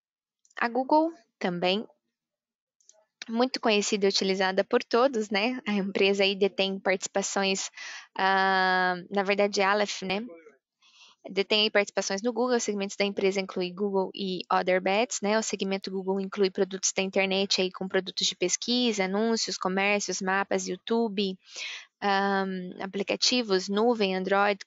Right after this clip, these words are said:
Chrome, Google Play e produtos de hardware, incluindo aí o Chromecast, o Chromebooks e o Nexus, que são vendidos aí pela empresa, né? Então, temos aí também a Vai, a Amgen e a Royal Caribbean anunciando resultados amanhã.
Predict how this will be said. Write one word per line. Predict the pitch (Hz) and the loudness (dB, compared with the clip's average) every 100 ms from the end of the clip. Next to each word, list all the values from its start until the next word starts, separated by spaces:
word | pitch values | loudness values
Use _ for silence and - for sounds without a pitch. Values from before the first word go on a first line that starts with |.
| - | -2
Chrome, | 202 202 196 185 | 2 2 0 -4
Google | 208 208 214 | -2 2 2
Play | - 202 214 | 2 2 2
e | 214 | 0
produtos | 202 202 - - | -2 -2 -4 -2
de | 226 | 0
hardware, | 214 196 196 202 | 2 2 2 2
incluindo | 214 220 - 269 226 214 | 2 -2 0 2 2 2
aí | 202 208 | 2 0
o | - | -2
Chromecast, | 196 196 - 185 196 - | -4 -4 -2 0 0 -4
o | - | -8
Chromebooks | - 190 196 185 180 - | -4 -2 0 0 0 -2
e | 202 | -2
o | 208 | 0
Nexus, | 190 190 - 165 - | 0 -2 -4 -2 -4
que | - | 0
são | 220 | 0
vendidos | 226 240 220 214 | 0 2 0 2
aí | 208 | 0
pela | - 208 | 2 0
empresa, | 220 190 180 185 185 _ - - - - - - 185 | 2 2 2 0 -6 _ -16 -14 -12 -14 -16 -12 -4
né? | 190 | -2
Então, | 226 196 196 | 0 -2 0
temos | 208 208 | 0 2
aí | 214 202 | 0 0
também | - 202 190 175 - _ _ | -2 -2 -2 -2 -8 _ _
a | 196 | -4
Vai, | 196 180 196 208 220 233 240 - _ _ _ - | -4 -2 0 2 2 2 -2 -10 _ _ _ -4
a | 185 | -2
Amgen | 190 190 202 208 214 - | -2 -2 0 0 -2 -4
e | 196 | -2
a | 196 | -2
Royal | 196 202 190 196 | 0 2 2 0
Caribbean | 190 190 196 214 | 0 0 0 0
anunciando | 214 208 - 196 202 | 0 -2 -2 -2 -2
resultados | 196 185 - 190 196 190 | -4 -4 -4 -2 -2 -2
amanhã. | 190 185 185 185 220 | -4 -2 -2 0 0